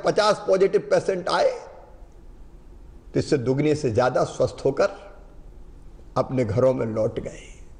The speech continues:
मृत्यु की दर भी लगातार कम होती जा रही है।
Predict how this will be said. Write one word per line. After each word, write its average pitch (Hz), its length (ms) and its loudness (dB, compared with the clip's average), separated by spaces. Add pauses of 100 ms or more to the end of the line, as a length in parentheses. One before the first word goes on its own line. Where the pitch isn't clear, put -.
(2250)
मृत्यु 175 360 2
की 208 100 2
दर 196 200 6
भी 220 120 -2
लगातार 208 440 2
कम 214 200 -2
होती 202 280 -2
जा 135 160 0
रही - 140 -12
है। - 300 -18